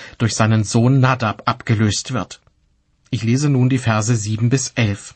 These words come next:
Was aber mehr von Abia zu sagen ist und alles, was er getan hat, siehe, das steht geschrieben in der Chronik der Könige von Juda. Es war aber Krieg zwischen Abia und Jerobiam.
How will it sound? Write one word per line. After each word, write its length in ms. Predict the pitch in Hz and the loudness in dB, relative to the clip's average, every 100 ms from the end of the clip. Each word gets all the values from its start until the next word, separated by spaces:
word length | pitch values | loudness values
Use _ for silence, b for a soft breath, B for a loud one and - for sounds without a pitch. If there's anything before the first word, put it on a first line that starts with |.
| _ _ _ _ B B B B B B B | _ _ _ _ B B B B B B B
Was 200 | - 147 | -2 0
aber 180 | 170 143 | 2 2
mehr 240 | 139 165 220 | 4 4 4
von 220 | 175 - | 2 2
Abia 420 | 120 120 143 156 | 0 0 2 2
zu 160 | - 110 | 0 0
sagen 400 | 104 107 120 - | 2 2 0 -2
ist 420 | 196 - - - _ | -2 -4 -10 -14 _
und 280 | 104 104 - | -8 -8 -4
alles, 320 | 113 139 135 | 0 0 0
was 160 | 113 - | -4 -2
er 160 | 120 | -4
getan 440 | 104 - - 127 143 | -4 -4 0 2 4
hat, 220 | 147 127 B B B | 2 0 B B B
siehe, 440 | - 120 185 185 B B - | -4 0 2 2 B B -2
das 220 | 123 143 | 0 0
steht 360 | - 131 131 | 0 2 2
geschrieben 480 | - 123 - 120 123 | 2 0 0 0 0
in 120 | 127 | 0
der 120 | 110 104 | 0 -2
Chronik 720 | - 123 127 139 139 - - | -2 2 4 4 2 -2 -6
der 120 | 107 | -6
Könige 520 | - - 113 117 113 | -4 0 2 2 0
von 280 | 117 - 127 | -2 0 0
Juda. 500 | 113 107 101 110 82 - _ _ _ _ _ _ | 2 -2 0 -2 -2 -8 _ _ _ _ _ _
Es 240 | 110 - | -6 -2
war 160 | 104 98 | 0 0
aber 200 | - 139 | 2 0
Krieg 420 | - 156 135 - B B | 0 2 2 0 B B
zwischen 420 | - 117 - 107 - | -6 -4 0 -2 -2
Abia 640 | 117 113 120 131 131 127 - | -4 -2 2 4 4 2 0
und 240 | 110 104 | -2 0
Jerobiam. 800 | 131 123 120 123 120 101 113 | 0 2 2 2 0 0 -4